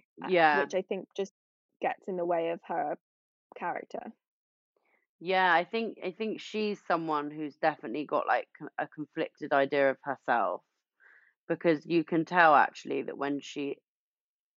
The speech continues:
Speaker 2: when she is just relaxed and, like, around people that she loves, she
Speaker 1: Mm.
Speaker 2: is really fun.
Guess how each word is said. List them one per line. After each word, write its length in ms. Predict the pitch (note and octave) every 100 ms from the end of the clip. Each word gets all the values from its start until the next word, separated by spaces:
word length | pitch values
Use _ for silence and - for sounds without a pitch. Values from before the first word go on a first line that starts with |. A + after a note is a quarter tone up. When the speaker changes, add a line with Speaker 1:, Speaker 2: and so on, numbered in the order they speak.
| _ _
Speaker 2:
when 220 | E3 E3+
she 180 | D#3 E3
is 100 | C#3+
just 180 | D3 -
relaxed 400 | D3 C3+ - _
and, 100 | C3+
like, 160 | B2+ - _
around 320 | D3 C#3 C3 G#2
people 320 | C#3+ B2+ C3
that 120 | A#2+
she 120 | -
loves, 440 | C3+ B2+ A#2 G2 C3 _ - _ _ _
she 260 | - G3 D#3
Speaker 1:
Mm. 20 |
Speaker 2:
is 180 | D3+ A#2
really 300 | D3 D#3 D3+
fun. 500 | - D3+ D#3+ G#3+ C4